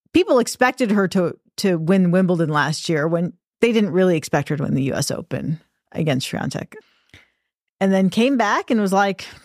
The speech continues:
"All right, I got it. Wimbledon this year," and was playing really well. Her, her game is very well suited to grass. Doesn't have all the tools that Alcaraz has, but has a lot of variety, has that nasty drop shot,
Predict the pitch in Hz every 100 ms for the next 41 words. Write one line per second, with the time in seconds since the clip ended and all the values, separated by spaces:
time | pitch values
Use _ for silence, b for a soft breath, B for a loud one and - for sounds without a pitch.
0 | B - 170 196 320 277 - 180 175 180
1 | 240 240 - 190 185 214 220 208 226 240
2 | 226 214 - 208 220 277 b b _ -
3 | 185 180 175 - 196 185 165 151 147 165
4 | 247 - - - 196 170 180 185 147 185
5 | 196 175 143 175 190 208 208 - 220 208
6 | 220 226 294 403 - - _ _ 175 208
7 | 196 185 190 180 170 165 - - _ _
8 | _ _ _ _ - 190 240 254 233 226
9 | 196 165 185 156 165 180 151 160 156 151
10 | 156 160 160 147 - _ - 156 - 147
11 | 180 175 180 170 175 165 165 165 156 156
12 | 156 - - 156 165 - 180 175 180 -
13 | 180 170